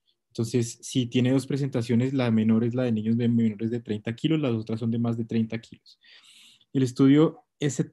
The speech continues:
dos, que es el trial que hicieron en el New England Journal of Medicine del enero dos mil diecinueve, dos mil veinte, muestra cómo fenitoína, veinte miligramos por kilo, valproico, cuarenta miligramos por kilo, y quepra,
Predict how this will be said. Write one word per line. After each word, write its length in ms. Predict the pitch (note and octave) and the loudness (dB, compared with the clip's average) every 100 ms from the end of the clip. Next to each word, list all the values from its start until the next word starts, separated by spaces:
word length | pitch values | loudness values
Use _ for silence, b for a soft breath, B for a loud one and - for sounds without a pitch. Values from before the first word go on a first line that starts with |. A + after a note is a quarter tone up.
| - | -4
dos, 460 | C#3 D3 D#3 - - | 2 2 2 -10 -6
que 160 | C#3 | -4
es 220 | B2+ - | -4 -4
el 260 | C3 B2 B2 | -2 -2 -6
trial 360 | C3 B2 B2+ A#2+ | -2 0 -2 -4
que 120 | C3 | -8
hicieron 560 | A#2 A#2+ A2+ A2+ A#2 | -4 0 2 2 0
en 120 | B2 B2 | 0 -2
el 160 | A#2+ | -2
New 160 | A#2 A2 | 2 2
England 320 | G#2+ A2 A2 | 2 0 0
Journal 280 | A2+ A#2 A2+ | 0 2 0
of 120 | A2+ | 0
Medicine 400 | A2+ A2+ A#2+ A#2 | -2 -2 -2 -2
del 340 | A#2+ A#2 A2+ A#2+ _ - | 0 -2 -2 -6 _ -20
enero 460 | - A#2 A2+ A2+ | -4 0 2 2
dos 200 | A#2 A2 | 0 -2
mil 160 | G#2+ G#2 | -6 -6
diecinueve, 540 | A2 A#2 A#2 B2 D#3 | -6 -4 -2 -2 -4
dos 100 | C#3 | -2
mil 140 | A2 G#2+ | -2 0
veinte, 360 | A#2+ A#2+ E3+ - B B B B - | -4 -4 -8 -12 B B B B -2
muestra 360 | C#3 C3+ C#3 C#3 | 0 2 -2 0
cómo 460 | D3 C#3+ D3+ - | 0 2 0 -2
fenitoína, 800 | - C3+ A#2 B2 C3 C#3 D#3 - _ _ _ _ - | -4 -2 0 2 2 2 0 -4 _ _ _ _ -2
veinte 260 | C3+ B2 C3+ | 0 2 2
miligramos 300 | B2+ A#2+ A#2 | 2 0 -2
por 140 | B2+ | -6
kilo, 500 | - C3 C3+ C#3+ - _ _ _ - | -2 0 0 -2 -8 _ _ _ -4
valproico, 460 | A#2+ A#2+ A#2+ C3 | -2 0 0 0
cuarenta 280 | C3 A#2+ C3 | -2 0 0
miligramos 260 | C3 A#2+ A2+ | -2 -2 -4
por 120 | B2 | -8
kilo, 440 | - B2 C3 - _ - | -4 -2 -2 -6 _ -2
y 220 | B2+ B2 | -2 0
quepra, 440 | C#3 A#2+ B2+ B2 | -2 0 -2 -6